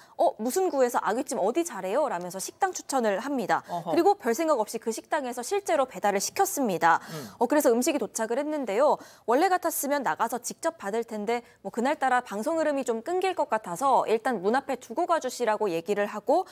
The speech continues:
Speaker 1: 오 분 뒤에 나가서 그 음식을 들고 들어왔다고 합니다.
Speaker 2: 아, 저렇게 방송을 하고 있던 중에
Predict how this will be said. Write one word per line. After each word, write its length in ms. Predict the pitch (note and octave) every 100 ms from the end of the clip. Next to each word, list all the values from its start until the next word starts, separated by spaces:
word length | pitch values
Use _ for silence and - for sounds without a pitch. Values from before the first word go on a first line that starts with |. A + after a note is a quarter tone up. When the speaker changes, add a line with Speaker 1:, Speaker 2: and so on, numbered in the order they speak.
| - _
Speaker 1:
오 160 | A#3 C4
분 160 | F#4 -
뒤에 220 | D4 C4
나가서 400 | D#3 D#3+ F3+ G#3
그 160 | -
음식을 380 | F3+ F#3 G#3 G3+
들고 280 | G3 F3 A#3+
들어왔다고 560 | - F#3 E3 - F3+ F#3+
합니다. 360 | G3+ D3+ B2+ -
Speaker 2:
아, 200 | C#3+ C#3+
저렇게 340 | F#3 F3+ G#3
방송을 560 | - E3 E3+ F#3+ F#3+ G3
하고 180 | G#3
있던 260 | E3+ - E3+
중에 440 | D3 D#3 G#3+ B3